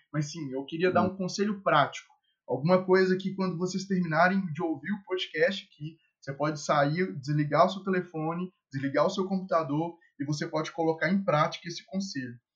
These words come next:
Speaker 1: É, se você tem um conselho prático assim, e depois que você falasse um pouco, é, antes da gente,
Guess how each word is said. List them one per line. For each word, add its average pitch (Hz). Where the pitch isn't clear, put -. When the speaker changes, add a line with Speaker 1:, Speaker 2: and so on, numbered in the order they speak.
Speaker 1:
É, 127
se -
você 151
tem 175
um 180
conselho 175
prático 160
assim, 151
e 180
depois 190
que 208
você 202
falasse 190
um 196
pouco, 180
é, 135
antes 147
da 147
gente, 143